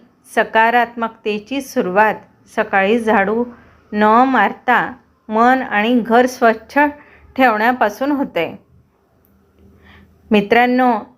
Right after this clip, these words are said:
एक छोटं काम, पण त्यामागे इतकं मोठं गोड दडलेलं आहे. सकाळी चुकीच्या वेळी झाडू मारणं तुमच्या आयुष्याला दारिद्र्यतेच्या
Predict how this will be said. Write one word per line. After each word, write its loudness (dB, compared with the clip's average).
एक -2
छोटं 2
काम, -4
पण 4
त्यामागे 0
इतकं -4
मोठं 0
गोड 2
दडलेलं 2
आहे. -4
सकाळी 0
चुकीच्या 0
वेळी 2
झाडू 2
मारणं 0
तुमच्या 2
आयुष्याला 0
दारिद्र्यतेच्या 0